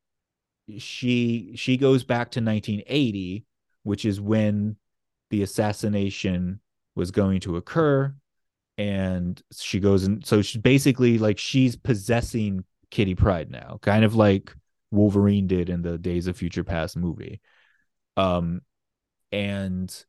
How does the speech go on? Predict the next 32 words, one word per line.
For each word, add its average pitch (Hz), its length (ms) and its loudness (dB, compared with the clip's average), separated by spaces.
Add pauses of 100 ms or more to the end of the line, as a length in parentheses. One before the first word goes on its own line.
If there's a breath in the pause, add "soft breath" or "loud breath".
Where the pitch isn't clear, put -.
(580)
it's - 200 -2
her 156 320 6
that 113 160 0
convinces 98 500 0
the 95 160 -2
X-Men 90 640 -4 (640)
that 95 340 0
they're 104 140 6
gonna 98 140 6
be 95 80 6
assassinated, 98 380 4
but 107 120 4
it's 110 140 2
not. 113 320 4 (720)
So - 200 4
he, 110 100 -2
the 113 160 2
difference 127 500 2
is 98 380 -2
it's, 117 240 -10 (140)
it 135 280 4
is 147 300 6
the 135 100 4
Brotherhood 117 460 4
of 101 120 -2
Evil 101 220 0
Mutants 101 320 -4
who's 95 120 -4
gonna 95 160 2
do 90 260 -2
it. 64 240 -14 (800)
It, 110 140 0